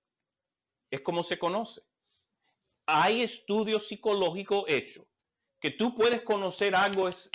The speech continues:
sea verdad, pero te lo empiezan a decir como verdad y eventualmente lo escuchas suficiente que tú lo aceptas como verdad, aunque empezaste sabiendo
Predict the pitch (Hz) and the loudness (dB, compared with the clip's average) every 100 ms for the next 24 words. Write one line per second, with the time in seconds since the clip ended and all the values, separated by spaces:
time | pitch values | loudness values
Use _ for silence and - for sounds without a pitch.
0 | - - 175 175 165 131 131 - - _ | -12 0 2 4 2 2 0 0 -6 _
1 | _ _ _ _ _ _ _ _ _ _ | _ _ _ _ _ _ _ _ _ _
2 | _ _ _ _ _ _ 165 151 139 139 | _ _ _ _ _ _ 0 2 2 0
3 | 139 131 123 135 214 220 208 190 160 139 | 0 0 0 0 0 0 -2 -2 -2 -4
4 | - 196 143 113 139 123 123 120 113 147 | -6 -4 -4 -4 -2 -2 0 0 2 2
5 | 247 - _ _ _ _ _ _ _ _ | 0 -4 _ _ _ _ _ _ _ _
6 | _ 127 120 117 113 156 190 185 190 202 | _ -6 -4 -4 -2 0 0 0 -2 -4
7 | 196 156 127 - 254 277 240 190 180 160 | -4 -4 -4 -4 -4 -4 -6 -6 -6 -6
8 | 151 - 262 147 90 - _ _ _ _ | -8 -4 -4 -4 -8 -18 _ _ _ _
9 | _ _ 135 123 147 156 127 - - 180 | _ _ -8 -4 -2 0 0 -2 -4 -4
10 | - - 87 - 113 104 95 95 98 131 | -4 -10 -12 -8 -6 -4 -4 -4 -4 -4
11 | - - _ _ _ _ 127 123 110 123 | -6 -16 _ _ _ _ 0 0 0 -2
12 | 110 107 107 - 185 214 - 185 - - | 0 -2 -4 0 0 0 -2 -6 -4 -2
13 | 165 170 202 110 90 85 | -2 0 -2 -4 -8 -12